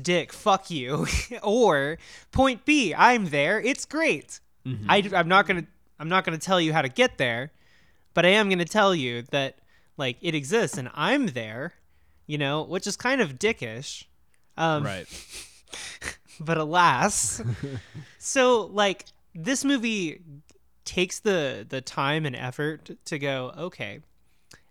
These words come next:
Speaker 1: I know we can make a bunch of jokes about religion, and we're going to, and society, but also, um, we're going to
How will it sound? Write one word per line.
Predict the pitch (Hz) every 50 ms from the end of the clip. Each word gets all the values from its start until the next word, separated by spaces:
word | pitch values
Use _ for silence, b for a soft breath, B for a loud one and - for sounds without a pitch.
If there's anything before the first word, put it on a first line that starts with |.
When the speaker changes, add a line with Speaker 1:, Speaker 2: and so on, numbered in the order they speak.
| b -
Speaker 1:
I | 139 139
know | 139 156 185 208
we | 233 220
can | - 196 175
make | 170 170 -
a | -
bunch | 151 147 151 - 139
of | 127
jokes | - 147 139 127 123 - -
about | 139 131 127 135
religion, | 131 127 135 135 123 - 143 160 160 - _ _ _ _ _ - - -
and | 135 156
we're | 180 175
going | 175 139 127 123 120
to, | - - 120 117 135 - _ -
and | 147 175 -
society, | 165 156 - 139 131 127 120 117 117 123 - b b b b b b b b b _ 143
but | 131 156 151 147
also, | - 170 196 226 226 - - 165 135 123 110 113 123 139 139 - _ b b b b b b b b _ _ _ _ _ _ _ - 160
um, | 160 151 143 131 120 117 117 - _ _ _ -
we're | 147 139 151 156
going | 185 196 196 190 180
to | - - - 160 139 127 123 120 113 110